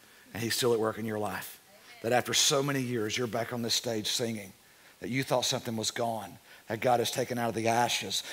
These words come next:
and brought you up and given your voice again. And by the way, you had some sort of lung issue, did you not? Yeah, just lost part of your lungs, and yet God's resurrected that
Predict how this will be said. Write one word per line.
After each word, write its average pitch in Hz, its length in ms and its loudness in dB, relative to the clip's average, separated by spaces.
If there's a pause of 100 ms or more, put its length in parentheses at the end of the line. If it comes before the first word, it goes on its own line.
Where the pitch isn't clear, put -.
(140)
and 110 240 0
brought 113 300 2
you 117 160 0
up 107 180 0
and 104 80 -6
given 113 240 -2
your 110 120 -2
voice 113 360 0
again. 107 300 -4
And 107 120 -4
by 117 160 2
the 117 100 2
way, 113 280 4 (300)
you 135 140 -2
had 123 260 -2
some 139 200 -2
sort 131 300 0
of 104 80 -4
lung 113 400 -2
issue, 92 400 -2
did 98 240 -6
you 110 100 -4
not? 117 440 -4 (1900)
Yeah, 98 160 0
just 123 300 -2
lost 123 320 4
part 131 180 2
of 110 60 -4
your 104 100 -2
lungs, 107 380 -2
and 113 180 -4
yet 110 180 -2
God's 107 360 -2
resurrected 98 720 -6
that 87 300 -6